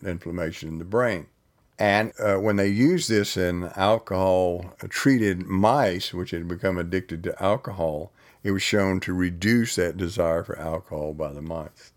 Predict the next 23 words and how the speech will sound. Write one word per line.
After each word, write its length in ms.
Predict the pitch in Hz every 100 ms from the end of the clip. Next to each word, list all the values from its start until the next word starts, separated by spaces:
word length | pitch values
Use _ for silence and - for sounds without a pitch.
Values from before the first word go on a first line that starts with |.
| _ _ _ _ _ _ _ _
It's 140 | 131 165
also 280 | 160 151
been 180 | 123 117
shown 340 | 113 117 113 101
that 160 | 90
stress, 640 | - - 120 120 117 - -
alcohol 400 | 98 104 104 104
exposure, 600 | 101 - - 95 95 95
addictive 380 | 90 98 - 90
drugs 400 | 87 90 90 90 -
all 340 | 104 113 110 -
activate 760 | 104 101 104 92 92 90 90 - - _
inflammatory 680 | - 92 98 95 90 - 87
mechanisms 800 | 87 85 85 85 82 85 85 90 113 -
in 160 | 80
the 80 | 80
brain, 500 | 80 98 117 98 76 -
including 640 | 87 - 180 165 95 87 - _ _ _
microglial 800 | 90 87 - 82 87 82 80 80
activation. 760 | 78 - 80 104 123 - - - _ _ -
And 160 | 82
remember, 400 | 87 87 90 87 85
microglia 960 | 85 85 - 80 82 107 123 92 85